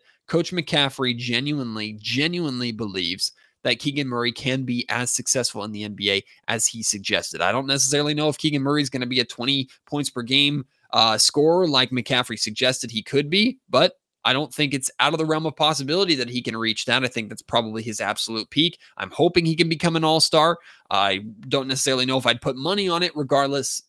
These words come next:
I'm very happy with the pick and was very happy to have Coach McCaffrey here on. If you wanna respond to anything we talked about, please do so at Matt George Sack on Twitter. Email me, mattgeorgesports at gmail dot com, or leave your thoughts in the YouTube comment section down below.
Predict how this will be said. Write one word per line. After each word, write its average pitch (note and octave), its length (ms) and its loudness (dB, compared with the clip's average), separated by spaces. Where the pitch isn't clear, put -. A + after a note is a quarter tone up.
I'm B2 120 0
very B2+ 200 2
happy A#2 240 0
with A#2 140 -6
the - 60 -14
pick A2 300 -2
and G#2+ 80 -14
was A2 140 -8
very A#2 200 2
happy A2 300 0
to G#2+ 60 -2
have G2 160 0
Coach A2 240 -6
McCaffrey G#2 440 -6
here G2+ 240 -2
on. A#2+ 200 2
If - 100 -10
you A#2 80 -6
wanna A2 140 -4
respond C#3 480 2
to A#2 40 0
anything A#2+ 280 -6
we G2+ 100 -6
talked B2 300 0
about, A#2+ 240 0
please D#3 240 -4
do A#2 120 -4
so G#2+ 280 0
at C#3 180 2
Matt B2 160 2
George G#2+ 260 -4
Sack F#2 320 0
on F2+ 80 -6
Twitter. C3+ 360 2
Email C3 220 0
me, A#2 120 -4
mattgeorgesports A2 800 -4
at F#2+ 60 -14
gmail G2+ 320 -4
dot F2+ 220 -2
com, A#2+ 240 -2
or A#2 40 -6
leave G#2 160 -6
your F#2+ 100 -10
thoughts A2 320 -4
in G#2 60 -12
the F2+ 160 -6
YouTube A2 460 -4
comment G2 480 -6
section F#2 540 -2
down G#2 380 2
below. G#2 400 2